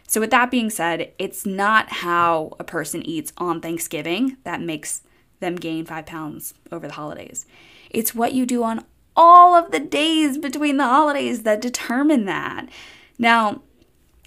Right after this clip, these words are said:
that's not permission to go and do two workouts and do an extra long run that next day.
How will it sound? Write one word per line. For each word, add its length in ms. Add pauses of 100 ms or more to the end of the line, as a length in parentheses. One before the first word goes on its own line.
(120)
that's 320
not 340
permission 800
to 120
go 440
and 220
do 240
two 220
workouts 720
and 540
do 120
an 80
extra 360
long 460 (380)
run 320
that 200
next 260
day. 380